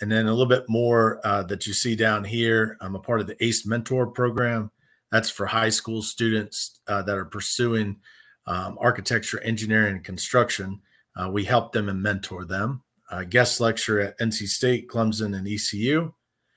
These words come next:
and also a private pilot and part of the fast team, the F A A, and also a remote drone pilot. So just a little bit about Barnhill. Um, we're broken up into four different components.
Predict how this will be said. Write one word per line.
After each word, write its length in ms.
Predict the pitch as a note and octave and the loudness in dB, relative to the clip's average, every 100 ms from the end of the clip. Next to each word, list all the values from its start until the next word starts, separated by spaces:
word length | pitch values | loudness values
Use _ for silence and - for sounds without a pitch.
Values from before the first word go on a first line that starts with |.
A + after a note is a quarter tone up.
| _ _ _ | _ _ _
and 380 | - G#2+ G#2+ G2+ | 0 2 2 0
also 480 | - A#2 A2+ - A2 | 0 2 2 2 -2
a 60 | G2+ | -2
private 400 | B2+ A#2+ G#2+ - | -2 -2 -2 -2
pilot 400 | A2+ A2+ A2 G#2+ | 2 2 0 -6
and 280 | G#2 G2+ F#2+ | -12 -12 -10
part 200 | - A2+ | -6 -4
of 100 | G2 | -4
the 80 | F2+ | -10
fast 420 | - A2+ A2 - | -4 0 0 -2
team, 220 | A2+ G#2 | -4 -6
the 160 | G2 G2+ | -6 -8
F 160 | G2+ - | -8 -10
A 220 | G2 G2 | -10 -8
A, 280 | F#2+ F#2 F2+ _ _ _ _ | -8 -8 -14 _ _ _ _
and 100 | F#2+ | -6
also 500 | G2 F#2 G2+ F#2 F2 - | -4 -4 -6 -10 -12 -8
a 60 | |
remote 440 | F#2+ F#2 F#2 F#2 - | -6 -6 -8 -10 -6
drone 280 | G#2+ G#2+ F#2 | -2 -2 -4
pilot. 160 | F2 - _ _ _ _ _ _ _ _ _ _ _ _ _ _ _ _ _ _ _ - - - - - - | -12 -16 _ _ _ _ _ _ _ _ _ _ _ _ _ _ _ _ _ _ _ -16 -16 -16 -18 -20 -18
So 100 | - | 0
just 240 | A#2+ F3 F3+ | 4 6 8
a 40 | |
little 140 | D#3 D3 | 8 10
bit 100 | C#3 | 8
about 260 | C#3 B2 | 8 8
Barnhill. 540 | B2+ D3 D3 C#3+ C3+ - | 8 6 6 0 -4 -6
Um, 600 | - A#2 A2 A2 A2 A2 - | 0 2 4 0 -2 -8 -8
we're 100 | B2 | -6
broken 340 | A2+ C3 B2+ | 0 0 2
up 200 | B2 B2 | 0 -2
into 400 | A#2+ A2 A2 A2 | -4 -4 -4 -4
four 180 | G#2 B2+ | -4 -4
different 340 | A2+ A2 G#2+ - | -4 -6 -8 -14
components. 840 | - - C3 B2+ B2 - - - | -10 -4 -2 -2 -4 -6 -8 -8